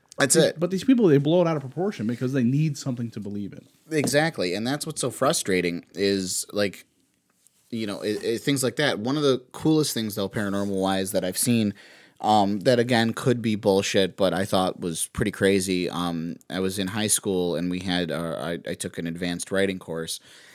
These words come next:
Speaker 1: 'cause I'm just a really good
Speaker 2: You're so
Speaker 1: writer.
Speaker 2: cool, yeah.
Speaker 1: Um, anyway, we had to bring in an object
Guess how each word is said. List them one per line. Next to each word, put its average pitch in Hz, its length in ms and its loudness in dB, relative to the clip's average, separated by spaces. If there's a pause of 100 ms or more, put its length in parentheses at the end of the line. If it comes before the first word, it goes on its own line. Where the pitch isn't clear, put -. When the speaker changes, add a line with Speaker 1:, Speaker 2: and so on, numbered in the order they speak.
(140)
Speaker 1:
'cause 78 160 -8
I'm 78 140 -10
just 69 300 -12 (160)
a 53 40 -14
really 73 220 -8
good 107 80 -4
Speaker 2:
You're 92 80 -6
so - 140 -6
Speaker 1:
writer. 82 160 -10
Speaker 2:
cool, 92 360 -8
yeah. 92 200 -10
Speaker 1:
Um, 92 520 -4 (1400)
anyway, 104 460 2
we 98 180 -2
had 104 180 -4
to 98 60 -2
bring 101 320 -4
in 98 200 -4
an 92 120 -4
object 98 800 -8